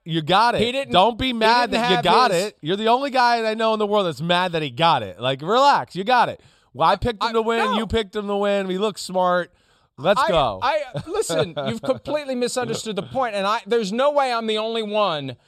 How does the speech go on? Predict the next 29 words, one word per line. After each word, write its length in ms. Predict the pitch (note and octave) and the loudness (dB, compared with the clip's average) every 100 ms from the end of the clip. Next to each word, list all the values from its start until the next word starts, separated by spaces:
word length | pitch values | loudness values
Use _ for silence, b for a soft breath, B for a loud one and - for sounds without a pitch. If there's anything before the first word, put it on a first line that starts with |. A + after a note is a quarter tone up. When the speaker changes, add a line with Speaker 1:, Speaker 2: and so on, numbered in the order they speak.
| _ | _
Speaker 2:
who 120 | - G3 | -6 -2
was 260 | F3+ E3 | -2 -4
thinking, 520 | - G3+ F3 E3+ D3+ B2 _ - | -4 -4 -2 -4 -6 -10 _ -12
"Why 240 | C3 D#3+ F3+ | -2 0 0
are 80 | |
they 160 | F3+ E3+ | -2 -2
handing 260 | E3 E3 D#3 | -4 -6 -8
the 80 | C#3 | -2
ball 260 | D3+ D3 | -2 0
off 300 | D3 D3+ D3+ | 0 -2 -4
here?" 320 | D3+ A#2+ G#2 - _ - | -6 -6 -6 -10 _ -10
Because 360 | D3+ E3 D3 | -8 -6 -6
it's 160 | D3 - | -6 -6
not 200 | D3+ C#3+ | -4 -4
gonna 120 | D3+ | -6
make 200 | C#3+ C#3 | -6 -6
a 40 | C3+ | -4
difference. 440 | D3 C#3 B2 G#2 | -6 -6 -8 -8
They're 120 | D#3 | -6
running 280 | C#3+ C#3+ C3+ | -4 -4 -6
it 60 | B2 | -6
right 220 | C3+ F3 | -4 -4
into 140 | F3+ | -6
the 80 | F#3+ | -12
scrum. 600 | - - D#3 D3 C#3+ C#3+ b b | -12 -6 -4 -4 -4 -10 b b
They're 120 | C3+ | -8
gaining 320 | C#3+ D3+ C#3 B2+ | -4 -4 -4 -4
one 280 | C#3 F#3+ | -4 -4
yard. 420 | F3 D3 C#3+ C#3 | -2 0 0 -4